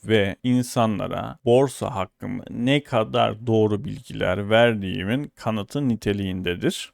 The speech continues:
Şimdi gene genel ücretsiz grubumda başka bir sinyal vermişim. Ne zaman? Yirmi üç Şubat civarı. Gördüğünüz gibi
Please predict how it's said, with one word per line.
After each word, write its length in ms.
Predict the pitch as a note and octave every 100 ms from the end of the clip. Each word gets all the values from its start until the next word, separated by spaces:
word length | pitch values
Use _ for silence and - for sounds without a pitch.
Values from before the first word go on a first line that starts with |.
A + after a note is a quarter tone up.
| -
Şimdi 640 | - B2 A2 G#2 G2 F#2+
gene 260 | A2 D#3+ D3+
genel 560 | A#2 A2+ A2 G#2 A2+ C3+
ücretsiz 640 | A#2+ A2+ A2 - A2+ G#2+
grubumda 720 | G2+ F#2+ F#2 F#2 F#2+ G#2 C3+ B2+
başka 420 | B2+ B2 - A2+
bir 40 |
sinyal 460 | - F#2+ F#2+ G2 F#2
vermişim. 720 | F#2 F2+ F#2+ - B2+ C#3 D#3+ _ _
Ne 200 | C3 A#2+
zaman? 640 | G#2+ F#2+ F#2 G2+ C3 D3 -
Yirmi 520 | B2 A2 C3 C3 C3+
üç 200 | C3+ C#3+
Şubat 540 | - - F#2+ G2 G#2+ A2+
civarı. 760 | G#2+ G2 F#2+ F2+ F#2 G2+ C#3+ D#3+ -
Gördüğünüz 420 | E3 C#3+ A#2+ G2+
gibi 400 | G2+ A2 C3+